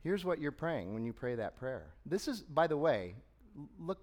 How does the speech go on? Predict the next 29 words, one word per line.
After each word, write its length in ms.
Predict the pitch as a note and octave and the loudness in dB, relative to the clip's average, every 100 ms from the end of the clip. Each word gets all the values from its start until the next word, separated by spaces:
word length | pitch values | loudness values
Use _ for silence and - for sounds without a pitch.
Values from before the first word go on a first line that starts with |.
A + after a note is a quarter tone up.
| - | -6
you 120 | E3+ | 0
know, 140 | E3 | 2
the 60 | C#3 | 2
great 240 | B2 D3+ | 2 0
reformer 480 | D3 C3 D3+ D3+ D3+ | 0 0 4 4 4
Martin 340 | C3 C3+ C#3 B2+ | 4 4 2 0
Luther, 320 | D3 E3 D3+ | 0 -4 -6
he 160 | C3+ | -4
wrote 240 | D3 C#3 C3 | 0 2 2
an 140 | G#2+ | 2
e-, 240 | A2+ A2+ A#2+ | 0 0 -4
an 160 | A2+ | -2
essay 260 | A#2 - F#2+ | -4 -4 -6
about 300 | E2 D2+ - | -6 -10 -14
this. 240 | D#2 - - - - - | -18 -20 -20 -20 -20 -10
So 80 | D3+ | -2
here's 200 | E3+ F#3 | 0 0
what 140 | D#3+ | -2
you're 100 | C#3+ | -4
praying. 360 | B2 C3+ G#2+ D#2+ - - - - | -2 -2 -2 -6 -12 -12 -12 -6
You're 160 | E3 F3+ | -2 0
praying 300 | - D3+ B2+ | 4 4 4
Psalm 300 | C#3 B2+ A#2 | 2 2 2
one 140 | A2+ | 0
thirty-seven. 540 | G#2 G#2+ F#2 - E2+ D2+ - - - - - - - - - - - - - - - - | 0 -4 -4 -8 -8 -10 -18 -20 -20 -18 -18 -18 -18 -18 -20 -20 -20 -20 -20 -20 -20 -10
Because 300 | - C#3+ E3 | -4 2 4
there 160 | C#3+ E3+ | 8 8
are 80 | E3 | 8
people 580 | - A3+ C#3 G#2+ C#3 | 4 2 2 0 -2